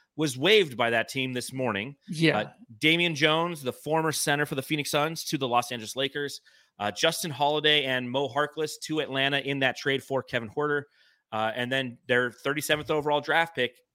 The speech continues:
Speaker 1: Jaden Hardy, they traded to Dallas for cash considerations. Free agents still remaining on the roster, uh, Jeremy Lamb. And then if you take a look at their projected starting five, De'Aaron Fox,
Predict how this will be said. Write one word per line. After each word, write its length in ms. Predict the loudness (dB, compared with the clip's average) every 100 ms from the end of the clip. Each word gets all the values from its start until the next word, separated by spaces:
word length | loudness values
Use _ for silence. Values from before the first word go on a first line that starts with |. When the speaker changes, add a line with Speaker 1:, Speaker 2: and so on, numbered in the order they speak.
| -4
Speaker 1:
Jaden 340 | 0 0 0
Hardy, 360 | 0 2 4 2
they 140 | -2
traded 420 | -4 -2 0 0
to 140 | -4 0
Dallas 400 | 4 4 4 -4
for 200 | -8 -8
cash 300 | -2 -2 -2
considerations. 680 | -8 -8 -4 -6 -6 -12 -14 -18 -20 _
Free 240 | 4 6
agents 220 | 6 2
still 220 | -2 -2
remaining 340 | -2 -2 -2 -2
on 80 | -2
the 80 |
roster, 540 | 0 0 -2 -4 -6 -8 _ _ _
uh, 180 | -6 -6 -4
Jeremy 320 | -2 0 0
Lamb. 480 | 0 0 0 -2 -8 -16 _ _
And 100 | -4
then 100 | -2
if 140 | -2 -6
you 60 |
take 220 | 2 2
a 20 | 2
look 100 | -2
at 40 |
their 100 | -4
projected 360 | 0 0 0 -2
starting 260 | -2 -2
five, 440 | -2 0 0 -2 -2
De'Aaron 380 | 4 4 4
Fox, 520 | 4 4 4 0 -8